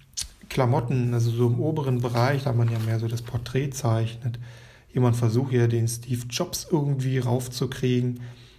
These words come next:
und, äh, einfach mal den Gegenüber im Seminar. Boah, das war wirklich nicht einfach.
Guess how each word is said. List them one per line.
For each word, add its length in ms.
und, 460
äh, 160
einfach 300
mal 120
den 180
Gegenüber 580
im 140
Seminar. 640
Boah, 440
das 320
war 180
wirklich 320
nicht 160
einfach. 420